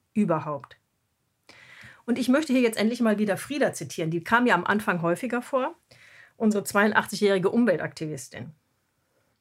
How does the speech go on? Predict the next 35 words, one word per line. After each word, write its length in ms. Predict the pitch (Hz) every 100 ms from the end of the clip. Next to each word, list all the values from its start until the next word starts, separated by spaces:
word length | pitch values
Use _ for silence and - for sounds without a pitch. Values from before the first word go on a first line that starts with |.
| -
Frieda 360 | - 262 311 269
ist 180 | 226 -
da 80 | 226
übrigens 380 | 214 214 208
sehr 180 | 165 226
pragmatisch, 800 | 226 196 175 165 175 - 127 - _ - - _
wenn 160 | 185 185
es 140 | 190
um 140 | - 185
unser 320 | 196 175 175
Überleben 440 | 165 156 160 156
geht. 320 | 151 143 151 _ _ _ _ _
Wenn 160 | 254 254
es 100 | 233
nach 140 | 220
ihr 160 | 285 269
geht, 320 | 165 214 - _ _ _ _ -
dann 120 | 202
sollte 240 | 240 -
eine 220 | 180 214
Regierung, 480 | 208 175 226 262 180
wenn 140 | 175 165
sie 80 |
den 180 | 165 175
Ernst 300 | 196 247 -
der 80 | 226
Lage 320 | 170 170 180
erkennt, 520 | - - 151 143 - _ _ _ _ _ _ _ _ _ _ -
aus 220 | 196 -
Verantwortung 680 | - - 294 339 302 302
für 160 | 254 -
unsere 260 | 240 220 220
Kinder 540 | - 214 180 147 156 _ _ -
das 260 | 185 175
Ruder 500 | 190 254 202 202 277